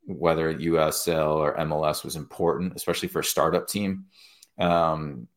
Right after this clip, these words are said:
and so we wanted to hire someone with that experience. That being said, we did interview some coaches that had no experience here, um, from South America, from Europe, but, you know,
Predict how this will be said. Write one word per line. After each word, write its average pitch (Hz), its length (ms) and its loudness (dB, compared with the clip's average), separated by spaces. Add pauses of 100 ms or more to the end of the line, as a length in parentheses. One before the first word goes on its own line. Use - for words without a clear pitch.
(160)
and 87 200 0
so 85 240 2
we 87 200 4
wanted 78 460 0
to 82 340 0
hire 80 400 0
someone 80 380 -4
with 76 180 -4
that 78 160 2
experience. 92 600 0
That 80 200 2
being 80 160 -4
said, 78 280 -2
we 78 100 -2
did 78 200 -2
interview 80 460 -2
some 76 360 -6 (540)
coaches 85 360 2
that 78 140 2
had 80 160 0
no 78 200 2
experience 82 600 0
here, 92 460 2
um, 78 600 -2 (340)
from 87 200 -6
South 80 280 0
America, 78 540 4
from 80 300 -4
Europe, 76 540 2 (340)
but, 73 300 2 (460)
you 78 120 -6
know, 60 240 -10